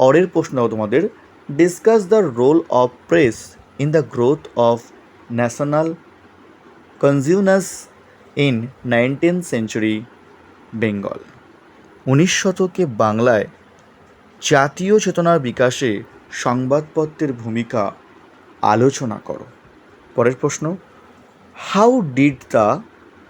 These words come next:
women's organizations help the foster a new consciousness among women? নারী সংগঠন এবং নারী লেখক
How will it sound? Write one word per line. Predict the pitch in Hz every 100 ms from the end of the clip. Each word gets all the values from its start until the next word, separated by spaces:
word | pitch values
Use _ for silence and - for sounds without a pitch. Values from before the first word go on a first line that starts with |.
| -
women's | 160 165 180 214 - - - _ - _ - 147
organizations | 160 175 240 233 220 220 - 226 208 - -
help | 170 202 - - - -
the | 139 139
foster | - 185 190 - 131 110 139 - - _ - 170
a | 160 135
new | 156 156 113 - - _ -
consciousness | 151 156 175 196 - - 180 180 - - _ - - _ 131
among | 127 127 135 - -
women? | 127 135 107 73 _ _ _ _ - - - _ - - - - - _ _ 139
নারী | 139 135 180 -
সংগঠন | 196 190 190 202 208 127
এবং | 123 120
নারী | 117 127 151
লেখক | 151 -